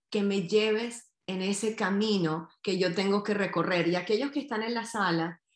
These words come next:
les sugiero, y yo lo he hecho tantas veces, tomar nota.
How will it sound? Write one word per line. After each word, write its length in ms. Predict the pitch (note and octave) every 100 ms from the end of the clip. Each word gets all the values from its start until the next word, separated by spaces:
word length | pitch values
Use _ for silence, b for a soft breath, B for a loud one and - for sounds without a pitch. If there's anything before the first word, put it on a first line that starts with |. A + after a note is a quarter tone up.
| _
les 640 | F#3 F#3 F3+ F3+ F3 - -
sugiero, 920 | - G3 F3 A#3+ B3 A3 F3 F3 F3
y 160 | F#3 E3
yo 140 | E3+
lo 100 | E3
he 60 | F3+
hecho 240 | F3+ G3+
tantas 520 | - B3+ B3+ G#3+ G#3
veces, 540 | F#3 E3 E3+ E3+ E3+ _
tomar 600 | - D3 D3+ D#3+ F3 F3+
nota. 640 | E3+ D#3 D3+ D3 D3 D2